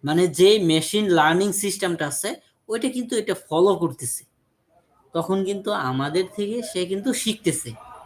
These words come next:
এই জন্য তার নলেজটা এত বেশি, কারণ সে পুরো নেটওয়ার্ক সেকশনের যত লোকজন আছে সবার কাছ থেকে শিখে। এআই আসলে মানুষের মতো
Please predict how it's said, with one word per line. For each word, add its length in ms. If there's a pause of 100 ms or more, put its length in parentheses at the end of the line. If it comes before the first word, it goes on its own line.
(640)
এই 200
জন্য 440
তার 160
নলেজটা 460
এত 240
বেশি, 460 (260)
কারণ 460
সে 440 (540)
পুরো 500
নেটওয়ার্ক 580
সেকশনের 760
যত 300
লোকজন 600
আছে 340
সবার 340
কাছ 200
থেকে 260 (280)
শিখে। 420 (2500)
এআই 380
আসলে 380
মানুষের 520
মতো 500